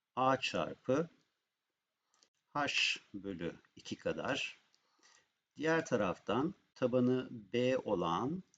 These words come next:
E C B üçgenine bakıyorum. Onun alanı da B çarpı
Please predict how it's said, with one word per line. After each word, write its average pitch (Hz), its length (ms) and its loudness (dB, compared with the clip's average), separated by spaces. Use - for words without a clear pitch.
E 123 300 0
C 117 360 -2
B 113 180 -2
üçgenine 85 600 -6
bakıyorum. 104 600 -6
Onun 135 300 0
alanı 80 420 -4
da 127 240 -4
B 123 340 0
çarpı 113 680 -2